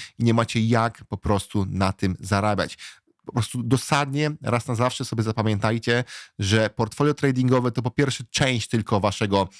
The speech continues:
portfolio całkowitego, czyli dziesięć, dwadzieścia, trzydzieści procent, w zależności od tego, jak wam dobrze idzie. W ogóle nie musicie go posiadać. Możecie tylko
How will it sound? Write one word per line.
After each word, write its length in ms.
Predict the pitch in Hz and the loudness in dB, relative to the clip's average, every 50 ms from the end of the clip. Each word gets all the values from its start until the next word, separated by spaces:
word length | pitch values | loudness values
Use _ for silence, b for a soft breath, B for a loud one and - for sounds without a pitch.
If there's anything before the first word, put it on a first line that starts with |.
| B B B - | B B B -4
portfolio 380 | - 113 104 - - 123 117 110 | -4 -4 -2 0 0 0 2 2
całkowitego, 760 | - 117 107 - 117 104 110 101 - 104 104 113 117 120 123 B B B B B B | 2 0 0 0 0 0 0 0 0 0 2 2 2 2 0 B B B B B B
czyli 540 | - - 107 104 104 104 101 90 90 - - _ _ _ _ _ _ _ _ - _ - 120 | -2 0 2 4 4 4 4 2 -2 -6 -10 _ _ _ _ _ _ _ _ -12 _ -2 2
dziesięć, 340 | 113 117 113 107 110 101 | 4 4 4 2 2 0
dwadzieścia, 260 | 90 101 101 - - 107 | 2 2 0 0 -2 -2
trzydzieści 340 | - - 123 110 - - | -2 0 -2 -2 0 -2
procent, 400 | 107 - 101 104 92 - - 87 | -2 0 0 0 0 -2 -4 -2
w 20 | 87 | 0
zależności 320 | 98 95 95 113 104 - | 0 2 2 0 0 -2
od 80 | 113 - | -4 -2
tego, 140 | - 107 113 | 0 2 2
jak 80 | 107 | 2
wam 120 | 110 110 107 | 2 2 0
dobrze 240 | 110 101 101 113 | 0 0 0 0
idzie. 260 | 117 113 101 113 117 113 B B B B | 0 2 4 2 2 0 B B B B
W 100 | - 110 | 0 2
ogóle 260 | 135 135 151 220 220 180 | 2 2 4 4 4 4
nie 100 | 165 147 | 2 2
musicie 240 | 131 - - - | 0 -2 -2 -2
go 100 | 107 110 | 0 0
posiadać. 380 | 95 - 101 - 98 90 87 - | 0 -2 0 0 0 0 0 -2
Możecie 220 | 98 95 - 135 | -4 -4 -2 -2
tylko 340 | 127 143 139 - 147 131 120 | -2 0 2 2 2 2 0